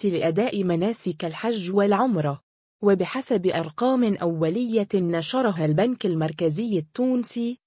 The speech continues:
أنفق التونسيون على السفر إلى الخارج ألف وخمسمائة واثنان وثمانون فاصل اثنان مليون دينار خلال الأشهر السبعة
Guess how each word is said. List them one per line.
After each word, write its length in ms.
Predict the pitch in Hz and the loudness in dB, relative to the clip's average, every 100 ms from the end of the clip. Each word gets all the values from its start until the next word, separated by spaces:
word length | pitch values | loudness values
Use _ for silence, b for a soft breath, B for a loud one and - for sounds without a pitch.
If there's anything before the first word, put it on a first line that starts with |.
| _ 262 | _ 0
أنفق 440 | 320 - 226 208 | 0 2 0 0
التونسيون 880 | 196 220 214 202 202 180 175 247 233 | -2 2 2 2 0 -4 0 0 0
على 300 | 170 165 175 | 0 0 -2
السفر 420 | 156 269 262 233 | -2 -4 -2 -2
إلى 380 | 214 202 175 160 | 0 0 0 0
الخارج 540 | 151 - 247 190 160 | 0 -2 -2 0 0
ألف 280 | 170 247 - | 0 -2 -2
وخمسمائة 840 | 180 165 156 175 160 226 226 170 | -2 -2 -2 -4 -4 -2 -2 0
واثنان 560 | 175 165 156 233 254 175 | 0 0 -2 -2 0 0
وثمانون 800 | 160 170 180 170 170 247 226 165 | 0 0 0 0 0 0 0 -2
فاصل 500 | 240 269 233 190 156 | -2 -2 -2 -2 0
اثنان 560 | 151 - 240 247 190 | -2 -2 -2 0 0
مليون 440 | 160 165 208 233 175 | 0 0 0 0 -2
دينار 520 | 170 165 214 233 185 | -2 0 0 0 -2
خلال 400 | - 180 214 214 | -2 0 0 2
الأشهر 520 | 160 - - 185 175 | 0 -2 -4 -2 -2
السبعة 540 | 160 - 247 226 165 | -2 -2 0 0 -2